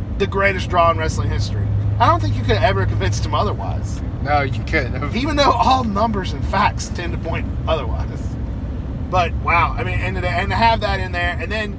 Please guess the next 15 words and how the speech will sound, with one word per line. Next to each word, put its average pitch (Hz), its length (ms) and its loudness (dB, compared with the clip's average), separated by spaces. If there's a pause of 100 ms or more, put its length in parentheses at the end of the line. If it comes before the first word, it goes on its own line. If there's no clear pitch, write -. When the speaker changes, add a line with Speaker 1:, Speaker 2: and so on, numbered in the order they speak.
Speaker 2:
Brother, 254 220 4
let 254 160 4
me 214 80 -6
tell 208 220 0
you 175 80 -8
something. 131 280 -8
If 131 400 -6
they 208 200 4
would 247 180 2
have 208 120 -2
held, 196 460 2 (600)
uh, 160 220 2 (100)
Piper 208 480 2
versus 180 580 -4
Andre 196 680 2